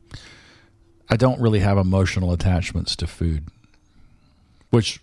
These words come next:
for me as a Southerner and, you know, as the guy that I am, was like, "Re-, really?"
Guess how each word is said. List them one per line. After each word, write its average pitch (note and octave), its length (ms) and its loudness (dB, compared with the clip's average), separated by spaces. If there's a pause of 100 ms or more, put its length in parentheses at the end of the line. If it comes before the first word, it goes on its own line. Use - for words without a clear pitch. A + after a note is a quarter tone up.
(160)
for - 200 0
me G2+ 440 4 (140)
as G2 140 -2
a F2+ 60 -6
Southerner G2 640 0 (140)
and, F2 340 -4 (760)
you G2+ 80 2
know, F2 160 4
as F2 140 0
the G2 100 2
guy G2+ 220 2
that F2+ 140 0
I F2 120 2
am, G2+ 200 2
was F2 140 -2
like, D2 240 -4 (1160)
"Re-, - 100 -6 (120)
really?" G2+ 460 -2